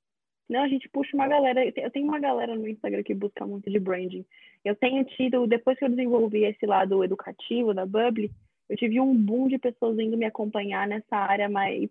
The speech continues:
Speaker 1: profissionais da área. Antes eu tava com
Speaker 2: Aham.
Speaker 1: muito, muita empresa, né, que é o quem eu dava consultoria. E agora tá vindo o pessoal do mercado, "Ah, eu sou um social media, quero aprender estratégia.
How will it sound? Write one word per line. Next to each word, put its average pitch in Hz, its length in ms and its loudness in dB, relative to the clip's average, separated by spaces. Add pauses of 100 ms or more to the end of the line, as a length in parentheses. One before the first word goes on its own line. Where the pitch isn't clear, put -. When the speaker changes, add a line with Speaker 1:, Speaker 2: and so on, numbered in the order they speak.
(140)
Speaker 1:
profissionais 247 640 2
da 233 100 4
área. 190 400 0 (520)
Antes 226 180 -4
eu 202 80 -6
tava 247 220 2
com 247 140 -6
Speaker 2:
Aham. 233 60 0
Speaker 1:
muito, 254 800 0
muita 240 200 -6
empresa, 240 500 2
né, 190 120 -8
que 220 100 -10
é 196 40 -4
o 196 40 -6
quem 208 200 -12
eu 208 80 -6
dava 208 240 -2
consultoria. 214 760 -6 (380)
E 208 60 0
agora 226 420 2
tá 262 180 -6
vindo 233 380 -4
o 226 60 -4
pessoal 226 340 -6
do 226 60 -4
mercado, 202 640 -4
"Ah, 233 240 2
eu 220 100 -6
sou 240 100 -12
um 226 40 -16
social 240 320 -12
media, 247 220 -16
quero 240 160 -6
aprender 240 260 -12
estratégia. 202 720 -2